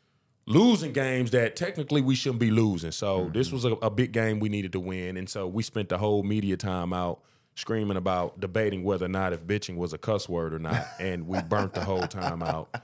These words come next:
Speaker 1: and it went from there. Um, but Willie, talk to me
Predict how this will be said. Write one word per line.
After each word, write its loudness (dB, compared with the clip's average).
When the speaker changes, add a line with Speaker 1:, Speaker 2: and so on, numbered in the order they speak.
Speaker 1:
and -4
it -4
went -6
from -12
there. -8
Um, -2
but 8
Willie, 4
talk -2
to -2
me 4